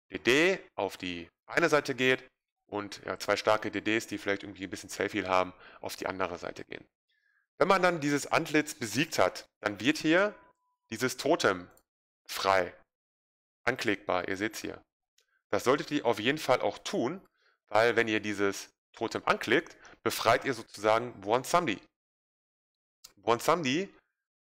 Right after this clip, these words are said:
hat hier in dem Sinne eine wichtige Funktion, weil ihr seht's vielleicht noch hier im Boss-Frame,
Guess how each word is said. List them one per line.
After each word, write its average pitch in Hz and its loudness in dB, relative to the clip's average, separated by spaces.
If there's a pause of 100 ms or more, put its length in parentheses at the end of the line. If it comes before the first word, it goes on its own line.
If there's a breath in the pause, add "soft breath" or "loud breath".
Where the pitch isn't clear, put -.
hat 110 -14
hier 127 2
in 120 -6
dem 127 0 (180)
Sinne 120 0
eine 113 -4
wichtige 113 -6
Funktion, 127 -2 (380 loud breath)
weil 107 4
ihr 110 0
seht's 120 0
vielleicht 117 0
noch 110 -4
hier 110 0
im 92 -6 (300)
Boss-Frame, 143 0